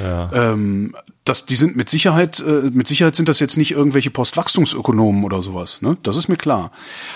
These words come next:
Speaker 2: Aber ich habe nicht die leiseste Ahnung, was die wollen. Ich habe n-, tatsächlich nicht.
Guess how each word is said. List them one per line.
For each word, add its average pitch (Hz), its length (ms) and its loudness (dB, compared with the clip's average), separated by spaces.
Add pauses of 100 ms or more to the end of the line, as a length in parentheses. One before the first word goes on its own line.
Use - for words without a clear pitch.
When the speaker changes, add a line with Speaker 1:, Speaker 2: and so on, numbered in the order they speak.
(160)
Speaker 2:
Aber 120 240 -2
ich 117 180 -2
habe 104 180 0
nicht 123 180 0
die 185 60 2
leiseste 165 420 2
Ahnung, 160 220 4
was 151 140 2
die 135 120 0
wollen. 147 240 4
Ich 117 140 -2
habe 107 100 0
n-, 104 480 -4
tatsächlich 107 480 -2
nicht. 98 280 -6